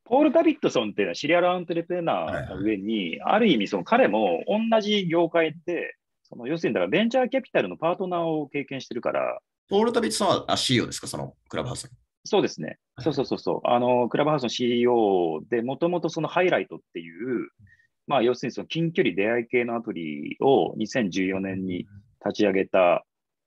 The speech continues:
Speaker 1: あ、二千十四年、二千十二年だ。に立ち上げた、まあ、要するにその連続起業家なんですけど、彼はだからそれをPinterestに売却した後に、
Speaker 2: うん。
Speaker 1: あの、有力ベンチャーキャピタルのパートナーを務めているので、
Speaker 2: うん。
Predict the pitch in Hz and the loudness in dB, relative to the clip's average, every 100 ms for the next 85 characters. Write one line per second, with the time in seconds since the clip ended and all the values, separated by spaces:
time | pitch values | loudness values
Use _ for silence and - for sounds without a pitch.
0 | - 107 131 101 95 90 87 98 - 139 | -8 -4 0 0 0 -2 -6 -6 -2 0
1 | 107 - 101 101 101 98 98 98 95 95 | 0 0 0 2 2 2 2 2 2 0
2 | 101 110 - - - _ _ _ _ - | 0 0 -2 -8 -10 _ _ _ _ -2
3 | 117 113 117 113 107 104 104 104 - _ | 0 4 4 4 4 4 4 4 0 _
4 | - 151 117 131 123 90 90 85 - 110 | -2 2 2 0 -4 -10 -12 -12 -6 -2
5 | 120 117 - 110 104 101 98 80 - _ | 0 0 -2 0 0 0 -4 -6 -14 _
6 | - - - 98 78 - _ _ _ _ | -20 -12 -4 0 0 -2 _ _ _ _
7 | - 220 110 92 - 143 - 233 233 101 | 2 4 4 2 2 0 2 2 4 4
8 | 92 95 85 104 117 127 - - 143 101 | 2 -2 -4 -2 -2 -4 -6 -4 -4 -4
9 | 85 92 80 - - - - - 104 101 | -8 -6 -8 -10 -16 -20 -18 -4 2 4
10 | 98 95 90 95 151 185 185 190 180 165 | 4 2 2 4 6 6 6 6 6 6
11 | 165 170 165 170 - - 147 - 156 160 | 4 2 0 -2 -4 -6 -4 -2 -2 0
12 | 156 151 143 - 139 85 73 69 - - | 0 0 -2 -6 -10 -10 -10 -14 -6 0
13 | 73 64 - 113 107 101 98 95 | 2 0 -2 -2 0 0 -4 -8